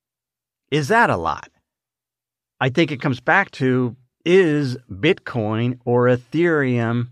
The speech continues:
or the financial system valuable or anything else? Cryptocurrency is an entirely new financial network,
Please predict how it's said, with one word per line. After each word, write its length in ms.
or 160
the 120
financial 600
system 560
valuable 680
or 140
anything 480
else? 420
Cryptocurrency 920
is 320
an 140
entirely 800
new 460
financial 580
network, 520